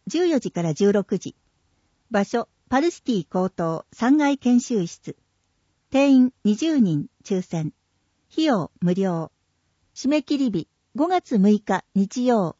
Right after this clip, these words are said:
消印有効。申し込み。往復はがき、一人一枚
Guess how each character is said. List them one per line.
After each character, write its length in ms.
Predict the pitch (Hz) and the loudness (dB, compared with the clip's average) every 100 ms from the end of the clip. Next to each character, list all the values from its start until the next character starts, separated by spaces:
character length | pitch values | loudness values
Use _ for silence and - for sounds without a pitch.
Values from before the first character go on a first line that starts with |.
| _ | _
消 120 | - 220 | -2 -2
印 440 | - 302 294 277 | -2 -2 0 4
有 180 | 208 196 | 4 2
効。 460 | - 180 165 151 _ _ _ _ _ _ _ _ _ | -2 -4 -2 -6 _ _ _ _ _ _ _ _ _
申 160 | 240 269 | 2 2
し 80 | - | 0
込 180 | - 240 | -2 0
み。 140 | 226 _ _ _ _ _ _ _ - | 0 _ _ _ _ _ _ _ -4
往 120 | 285 | -4
復 240 | - - | -4 -4
は 100 | 311 | 0
が 140 | 294 247 | 0 0
き、 220 | - 147 _ _ | -4 -14 _ _
一 220 | _ - 311 | _ -8 -4
人 160 | 165 | -4
一 180 | 156 247 | -4 -2
枚 300 | 202 156 | -2 -2